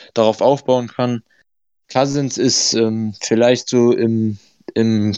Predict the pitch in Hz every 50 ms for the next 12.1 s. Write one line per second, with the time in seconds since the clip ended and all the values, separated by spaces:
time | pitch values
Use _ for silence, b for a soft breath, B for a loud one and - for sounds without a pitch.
0 | - - - 127 143 156 135 123 127 123 117 - - 127 127 127 127 123 - 127
1 | 120 104 123 117 - - 123 123 113 123 117 113 123 127 - 131 120 - - -
2 | 113 127 - - 117 110 110 117 117 - - 107 - 104 95 - 135 135 - -
3 | - 110 101 107 104 104 101 - - 104 - - - 107 104 104 101 110 104 104
4 | 104 104 101 - - - - 117 117 123 131 131 127 127 - B B B B _
5 | _ _ _ _ _ _ _ - 107 107 107 107 107 104 101 104 107 117 117 -
6 | - 110 110 - - 110 - - 113 113 107 110 104 101 107 101 - - 98 98
7 | 101 98 92 - _ _ - B B B B B B _ _ _ _ _ _ _
8 | _ _ _ - 135 127 131 127 127 123 123 117 110 B B B B B B B
9 | 113 113 113 - - 120 120 - - 127 127 117 - 127 110 110 - 117 113 113
10 | - 117 110 - 123 113 110 101 104 107 107 - - - - - 110 107 110 104
11 | - - 98 110 110 110 110 - - 110 - - 107 104 104 101 107 107 107 107
12 | 107 107